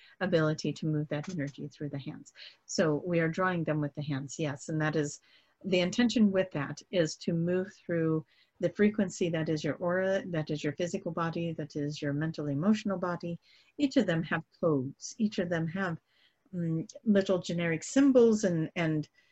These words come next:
little squiggles and different things that make up the code that is your physical body, that is your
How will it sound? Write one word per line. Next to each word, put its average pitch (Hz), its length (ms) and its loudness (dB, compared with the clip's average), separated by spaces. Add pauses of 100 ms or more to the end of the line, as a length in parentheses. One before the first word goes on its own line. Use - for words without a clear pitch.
(180)
little 160 720 2
squiggles 208 560 2
and 170 100 0
different 165 300 -4
things 175 260 -2
that - 160 -2
make 170 220 -4
up 160 140 -6
the 156 80 -4
code 226 380 2
that 160 180 -2
is 156 260 -2
your 151 380 0 (220)
physical 180 320 -2
body, 160 400 -2
that 151 200 -8
is 143 140 -10
your 139 220 -6